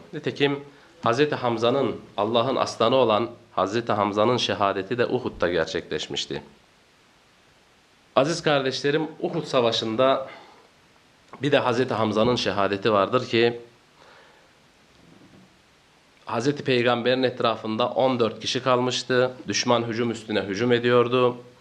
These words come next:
Ee, Hazreti Peygamber aleyhissalatu vesselamın etrafındakiler direniyorlardı. Bazıları da önlerindeki düşmanları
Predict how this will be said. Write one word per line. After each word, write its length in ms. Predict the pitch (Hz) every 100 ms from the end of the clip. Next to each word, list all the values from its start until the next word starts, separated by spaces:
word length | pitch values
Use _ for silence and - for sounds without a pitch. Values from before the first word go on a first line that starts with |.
| - - - - _ - - -
Ee, 220 | 95 95 92
Hazreti 460 | 113 110 139 139
Peygamber 680 | 123 120 113 113 113 123 120 -
aleyhissalatu 600 | 107 107 107 110 113 110
vesselamın 500 | 101 - 104 101 107
etrafındakiler 920 | 98 - 101 92 95 95 98 110 107 95
direniyorlardı. 920 | 104 104 117 104 95 92 107 135 135 139 - - - - -
Bazıları 520 | 127 127 117 104 104
da 140 | 123
önlerindeki 720 | - 110 110 107 104 101 120
düşmanları 720 | 110 - 110 104 98 110 123